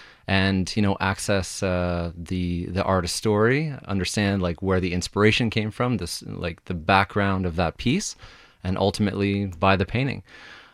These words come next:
Um, when it came out of the tank, you know, the first version, it, uh, Spotful could support end-to-end transaction inside video. And that was really exciting for us. It was kind of a happy accident in many ways.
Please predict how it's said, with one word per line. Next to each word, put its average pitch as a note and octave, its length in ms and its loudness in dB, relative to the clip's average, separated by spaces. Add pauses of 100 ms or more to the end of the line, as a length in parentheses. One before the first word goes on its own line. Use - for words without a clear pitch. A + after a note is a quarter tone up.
Um, F#2+ 560 2
when G#2 180 2
it G2 80 2
came A2+ 180 4
out A#2 100 6
of G#2 60 4
the F#2+ 60 0
tank, A2 480 2
you G2+ 140 -6
know, F#2+ 120 0
the F#2 80 0
first - 280 2
version, G#2 540 0 (680)
it, G#2 320 -2
uh, G2 520 0
Spotful G#2 480 2
could F#2+ 200 -4
support G2+ 560 -2
end-to-end G2 540 -2
transaction F#2 880 -2 (100)
inside G2+ 480 0
video. G#2 460 -6
And G#2 100 -2
that G#2+ 80 4
was G#2 160 2
really A2 200 4
exciting G2+ 320 2
for G#2+ 160 2
us. C3+ 260 6
It G#2 60 2
was F#2+ 260 2
kind G#2+ 180 2
of F#2+ 120 2
a F#2+ 240 2
happy - 400 2
accident A2 560 0
in F#2 200 0
many G2+ 200 2
ways. A2 380 0